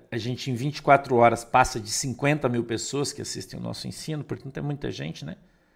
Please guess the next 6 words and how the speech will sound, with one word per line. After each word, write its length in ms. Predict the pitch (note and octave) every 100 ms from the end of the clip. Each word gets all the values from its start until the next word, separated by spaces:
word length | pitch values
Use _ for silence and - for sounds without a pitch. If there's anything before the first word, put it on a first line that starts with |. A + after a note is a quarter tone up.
| _ _ _ _ _ _ _ _ _ -
É 60 | G#2
bastante 500 | G#2 - D#3 D3+ -
gente 300 | G#2 - A2
aí, 60 |
né? 120 | - - _ _ _ _ _ _ _ _ _ _ _ _ _ _ _ _
Certo? 480 | - - - -